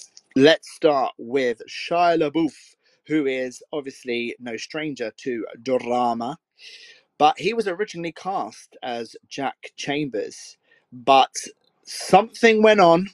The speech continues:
we're not quite sure, which led to him being fired from the movie. Now, there are some reports that maybe Florence Pugh did not get along with him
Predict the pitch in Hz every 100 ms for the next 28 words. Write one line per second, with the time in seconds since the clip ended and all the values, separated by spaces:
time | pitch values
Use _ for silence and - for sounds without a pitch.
0 | - 131 143 147 - - 139 - - 131
1 | 117 117 _ - - 135 131 135 135 151
2 | 151 - 147 - 131 131 127 - 123 120
3 | 113 117 - 156 180 156 113 - - 120
4 | 110 120 156 208 165 117 113 - - -
5 | - 147 147 135 - 147 160 156 151 180
6 | 165 156 - 143 - - 135 - 135 131
7 | 131 - 135 135 127 - 139 135 123 127
8 | 131 - - - 120 120 131 147 - 170
9 | 165 165